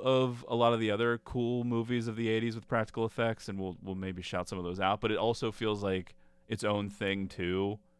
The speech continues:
It's got a lot of different stuff mixed in, a lot of fun ideas,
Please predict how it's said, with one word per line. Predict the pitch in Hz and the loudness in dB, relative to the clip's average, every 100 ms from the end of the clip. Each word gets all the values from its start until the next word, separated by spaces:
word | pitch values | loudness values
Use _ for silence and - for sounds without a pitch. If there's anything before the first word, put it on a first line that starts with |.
| _ _ _ | _ _ _
It's | 110 | 0
got | 120 107 | 4 4
a | |
lot | 101 104 | 4 4
of | 101 101 | 2 -2
different | 98 107 98 | -4 -4 -2
stuff | 107 98 - | 0 0 -2
mixed | 98 95 - | -6 -6 -6
in, | 92 92 98 104 101 - - - - | -2 0 0 -2 -6 -10 -20 -20 0
a | |
lot | 113 127 | 10 10
of | 135 | 10
fun | - - 98 110 | 4 -4 -2 0
ideas, | 101 87 80 85 104 117 117 - | 0 0 -4 -4 -2 -4 -6 -12